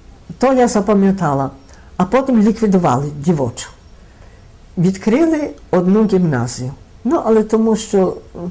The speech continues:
ну, добре я вчилася і, і трошки протекції мала. П'ять дівчат дозволили в кожному класі, щоб було, а решта хлопці.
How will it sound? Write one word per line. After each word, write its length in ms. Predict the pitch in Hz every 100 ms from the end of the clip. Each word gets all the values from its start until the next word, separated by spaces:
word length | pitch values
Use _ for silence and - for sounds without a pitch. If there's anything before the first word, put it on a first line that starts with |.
| - 269
ну, 220 | 339 370 285 -
добре 380 | 202 208 180 156
я 80 |
вчилася 600 | 151 - 226 208 196 190
і, 220 | 160 143 - - - -
і 60 | 202
трошки 400 | - 226 - 190
протекції 600 | 185 165 262 233 - 202
мала. 320 | 196 190 180 180 - - - - - -
П'ять 300 | - 277 247
дівчат 560 | 196 185 175 226 247 247
дозволили 600 | 165 175 165 208 220 214
в 100 | 196
кожному 500 | - 180 175 185 170
класі, 560 | 165 151 156 156 160 156 - - - - - - - -
щоб 240 | 170 143 147
було, 320 | 135 135 -
а 100 | 175
решта 320 | 208 220 -
хлопці. 540 | 185 131 110 - -